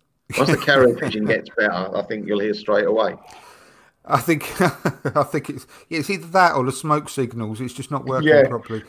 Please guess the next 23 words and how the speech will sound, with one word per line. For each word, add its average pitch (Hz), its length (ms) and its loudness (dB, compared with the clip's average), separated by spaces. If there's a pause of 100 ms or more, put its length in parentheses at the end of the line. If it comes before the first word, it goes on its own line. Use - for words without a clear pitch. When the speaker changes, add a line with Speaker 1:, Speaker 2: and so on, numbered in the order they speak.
Speaker 1:
Yeah, 120 280 8
yeah. 113 300 2
Speaker 2:
But 175 220 6
Speaker 1:
the 120 240 -10
fire's 131 300 6
gone 104 260 0
out. 98 140 -8 (840)
Speaker 2:
But 196 160 2
the 208 80 6
other 226 160 6
thing, 160 240 0
I, 175 220 8
I've 190 160 4
seen 185 500 -4 (140)
again 143 480 -4 (380)
the 160 100 -2
same 190 260 0
thing. 160 240 -4
What, 160 380 -2
what 151 160 -2
happened 151 300 -4
with 139 140 -6
Willian's 113 680 -6